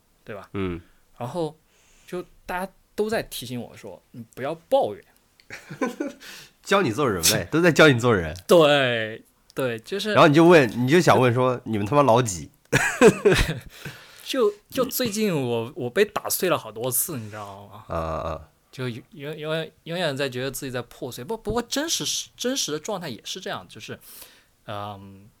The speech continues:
Speaker 1: 就是有一段时间就是忆梦忆醒的状态，就每天，每天，对吧？要么醉着，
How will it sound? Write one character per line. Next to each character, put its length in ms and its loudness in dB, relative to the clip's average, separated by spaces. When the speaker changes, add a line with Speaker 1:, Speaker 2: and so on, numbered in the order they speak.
Speaker 1:
就 100 -4
是 400 -2
有 240 -6
一 160 -14
段 200 0
时 140 -8
间 180 -8
就 120 -12
是 380 -12
忆 180 -6
梦 240 -8
忆 160 -10
醒 220 -8
的 100 -20
状 240 -18
态， 160 -20
就 100 -12
每 160 -10
天， 320 -14
每 120 -12
天， 380 -12
对 140 -12
吧？ 160 -14
要 140 -4
么 100 -4
醉 260 -4
着， 240 -12